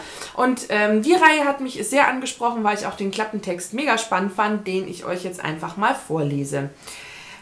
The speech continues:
Minnie Reventlow, genannt Mimi, war schon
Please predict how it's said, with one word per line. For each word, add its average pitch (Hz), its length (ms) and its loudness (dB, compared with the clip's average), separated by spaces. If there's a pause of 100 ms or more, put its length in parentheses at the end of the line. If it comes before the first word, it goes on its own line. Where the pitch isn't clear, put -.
(120)
Minnie 370 460 8
Reventlow, 220 920 6
genannt 220 360 6
Mimi, 254 540 4
war 208 360 8
schon 254 420 0